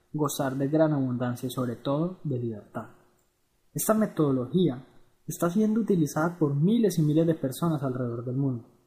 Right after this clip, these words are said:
Las técnicas son sencillas, no son ningún secreto, y estarán disponibles ante cualquiera que se interese por el tema. Lo que realmente ocurre es que en torno a todo este tema existen grandes tabús y mitos que les impiden a las personas contar con una mentalidad millonaria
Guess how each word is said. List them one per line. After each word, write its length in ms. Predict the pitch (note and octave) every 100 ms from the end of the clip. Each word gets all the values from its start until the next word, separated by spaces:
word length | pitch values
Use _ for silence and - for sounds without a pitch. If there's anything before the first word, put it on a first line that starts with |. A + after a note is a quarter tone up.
| _ _ _ _ F3
Las 140 | F3
técnicas 380 | A#3+ D4 D4+ F#3
son 160 | D#3
sencillas, 800 | D3+ E3 D#3 G3+ A#2+ - - _ -
no 220 | C3 A2+
son 340 | - F3+ G#3+ D#3
ningún 280 | B2+ B2
secreto, 440 | A#2+ B2+ E3 - - _ _ _
y 60 | E3+
estarán 300 | - F3+ F#3+
disponibles 560 | A#3+ - D#3+ D#3+ G3+ G3
ante 220 | F3 D#3
cualquiera 540 | B2 A#2 - G#3+ F#3+
que 80 | F3
se 80 | D3
interese 340 | C3+ B2+ C3+
por 160 | C3+ B2
el 120 | A2+
tema. 200 | B2 A2+ - _ _ _ - B2+
Lo 80 |
que 100 | C#3
realmente 680 | B2+ A#2+ A#2 F#3 A#3+ A#3 A3
ocurre 420 | G#3 F#3+ A#2+ A#2 - _ _
es 160 | D3+ -
que 180 | A3 G#3+
en 180 | D#3 C3
torno 320 | D#3 F3 G3+
a 140 | F#3 -
todo 200 | B3 G3
este 220 | - E3+
tema 280 | F3 D#3+ E3+
existen 480 | - D3 - E3 D#3+
grandes 400 | D#3+ D#3+ D#3+ -
tabús 540 | A2+ A#2 G#3 F#3+ - -
y 220 | C#3 E3
mitos 440 | B3 A3+ D3 C#3 C#3+
que 60 |
les 140 | C3+ C3+
impiden 320 | C3 F#3 A3
a 60 | G#3
las 140 | E3
personas 440 | - C3+ E3 C#3+ -
contar 400 | B2 B2 B2 -
con 140 | D#3+
una 160 | D#3 E3
mentalidad 580 | C#3+ B2+ A#2+ A#2+ A#2
millonaria 640 | B2+ D3+ B2+ B2 E3+ G3